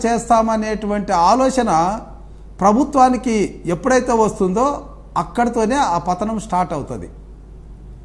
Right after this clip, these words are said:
ఎందుకంటే ఇక్కడ మనం గమనించాల్సింది ఆంధ్రప్రదేశ్ వరకు తీసుకుంటే ప్రభుత్వం ఏర్పడిన మూడు నెలలు,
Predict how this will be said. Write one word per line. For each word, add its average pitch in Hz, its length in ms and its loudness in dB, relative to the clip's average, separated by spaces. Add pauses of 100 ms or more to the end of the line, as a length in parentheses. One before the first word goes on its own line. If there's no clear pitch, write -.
(720)
ఎందుకంటే 220 760 2
ఇక్కడ 220 260 0
మనం 220 300 2
గమనించాల్సింది 220 1040 4
ఆంధ్రప్రదేశ్ 226 680 2
వరకు 220 240 0
తీసుకుంటే 185 760 -2 (920)
ప్రభుత్వం 262 560 4
ఏర్పడిన 240 600 4
మూడు 226 400 4
నెలలు, 233 640 2